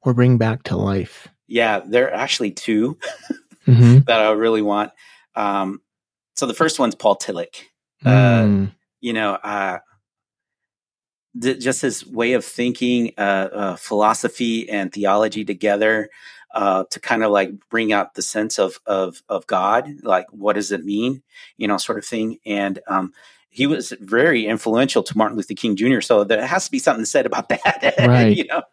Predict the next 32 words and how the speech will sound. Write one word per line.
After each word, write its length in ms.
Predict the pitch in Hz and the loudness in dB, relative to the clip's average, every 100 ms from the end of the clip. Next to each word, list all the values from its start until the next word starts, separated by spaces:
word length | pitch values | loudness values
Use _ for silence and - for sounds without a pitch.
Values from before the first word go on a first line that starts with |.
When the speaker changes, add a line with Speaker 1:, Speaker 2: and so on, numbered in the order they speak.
| 240 277 - | -10 -10 -4
Speaker 2:
I 60 | 127 | -2
think, 280 | 156 147 131 | 0 0 2
uh, 200 | 113 104 | 2 2
Doctor 220 | 127 123 | 0 0
Martin 240 | 120 120 120 | 0 -2 -2
Luther 160 | 113 | -6
King 300 | 117 123 113 | -4 -2 0
wrote 200 | 104 110 | 0 -2
his 160 | - 98 | -4 -6
thesis 440 | - 147 - 98 | -2 0 0 -2
over, 340 | 107 98 101 - | -2 -2 -6 -8
over 240 | 123 101 95 | -10 -8 -8
Paul 200 | - 95 | -8 -10
Tillich. 340 | - 113 90 _ - - - _ | -6 -6 -6 _ -20 -20 -20 _
Uh, 260 | 107 104 104 - | -4 -4 -4 -4
and 160 | 123 | -2
then 220 | 123 120 117 | 0 -2 -4
also 720 | 117 151 - 113 107 104 - _ | -6 -6 -2 0 0 -2 -6 _
Alfred 260 | 107 110 113 | -10 -6 -6
North 240 | 107 98 | -6 -4
Whitehead. 360 | 104 95 92 87 _ _ _ _ _ _ - | -4 -4 -6 -10 _ _ _ _ _ _ 0
Speaker 1:
Hmm. 400 | 139 127 110 104 - _ _ _ | 2 4 4 0 -4 _ _ _
Speaker 2:
I 80 | 123 | -2
love 180 | 120 127 | 0 2
Speaker 1:
Yep. 60 | |
Speaker 2:
process 340 | - 139 156 127 | 4 2 2 -4
theology. 720 | 117 101 107 113 113 117 117 _ - - - _ - | -2 -2 0 -2 -4 -6 -8 _ -20 -20 -20 _ -6
Um, 480 | 110 107 98 98 _ _ _ _ - | -2 -2 -4 -8 _ _ _ _ -12
I, 180 | 113 - _ _ _ | -12 -12 _ _ _
I'm 280 | - 117 113 _ _ _ 117 | -6 -6 -8 _ _ _ -12
almost 440 | 110 160 165 170 | -4 0 2 0
not 260 | 156 151 151 | 0 -2 -4